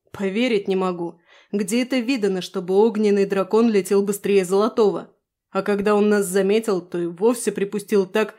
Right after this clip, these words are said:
что через несколько секунд превратился в мутную серую точку на гарнизоне.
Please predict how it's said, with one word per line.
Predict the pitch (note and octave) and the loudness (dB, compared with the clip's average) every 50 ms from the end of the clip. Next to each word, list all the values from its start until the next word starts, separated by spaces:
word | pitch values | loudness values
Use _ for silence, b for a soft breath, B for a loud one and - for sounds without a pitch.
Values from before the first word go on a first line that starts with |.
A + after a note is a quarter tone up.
| b b b b | b b b b
что | b - - A#3+ | b -4 -4 -4
через | - - A3+ A3 A3 F#3+ | -2 -2 -2 -2 0 2
несколько | A3 G#3+ G3+ G#3 - G3+ G3 G#3 G3 | 2 0 0 0 -2 -2 -2 0 -2
секунд | G3+ - G3 G3+ A3+ A3+ A3 A3 - | -2 -2 -6 -2 0 -2 -2 -2 -2
превратился | F3+ E3+ E3+ F#3+ F#3+ F#3 - G3+ G3+ G3 - G#3 G3 | -4 -2 0 -2 -2 0 0 0 0 0 0 -2 -2
в | F3+ | 0
мутную | G3+ G#3 A3 A#3+ A#3+ - - A3+ A3+ A3 | 0 2 2 0 0 0 0 2 2 2
серую | A3 - - A3 G#3 G3+ G#3+ G#3+ G#3 | 0 -2 0 0 2 2 2 0 -2
точку | G#3 A3 G#3 - - - G#3+ | -2 -4 -4 -4 -2 -2 0
на | G#3 G3+ | 0 0
гарнизоне. | F#3+ G#3 G3+ G3 G#3+ G#3+ G3+ F#3+ G3 F#3 F3+ F3 F#3 F#3 | 0 0 0 2 0 0 0 0 -2 -2 -2 -4 -8 -10